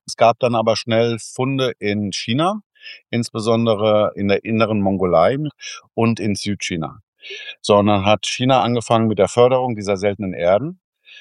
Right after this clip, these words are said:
aber gleichzeitig auch eine Strategie aufgelegt, sehr clever. Wir wollen nicht nur die Rohstoffe beliefern, sondern wir wollen Teil der kompletten Wertschöpfungskette sein und wir wollen China weiter industrialisieren. Und das hat China konsequent durchgezogen und die Kapazitäten aufgebaut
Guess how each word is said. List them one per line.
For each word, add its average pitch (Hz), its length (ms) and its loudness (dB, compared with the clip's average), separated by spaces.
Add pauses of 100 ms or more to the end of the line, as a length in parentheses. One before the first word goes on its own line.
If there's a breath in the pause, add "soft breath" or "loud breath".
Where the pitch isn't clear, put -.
(280 loud breath)
aber 107 180 2
gleichzeitig 127 580 -2
auch 113 120 -2
eine 110 100 -12
Strategie 107 440 -8
aufgelegt, 147 520 -6
sehr 107 200 -2
clever. 147 480 2
Wir 113 160 -6
wollen 113 260 0
nicht 117 320 -8
nur 113 320 0
die 95 80 -10
Rohstoffe 135 520 -6
beliefern, 120 500 -4
sondern 107 280 0
wir 95 140 -4
wollen 101 260 2
Teil 107 380 4
der 107 100 -6
kompletten 98 500 -8
Wertschöpfungskette 113 800 -8
sein 117 360 0 (360 soft breath)
und 110 200 -4
wir 101 100 0
wollen 104 360 4
China 107 420 0
weiter 92 300 2
industrialisieren. 82 1000 -4
Und 120 220 2
das 117 160 4
hat 131 100 0
China 131 300 -2
konsequent 113 580 -4
durchgezogen 165 800 -4
und 123 340 -2 (120)
die 117 120 -4
Kapazitäten 107 720 0
aufgebaut 135 680 4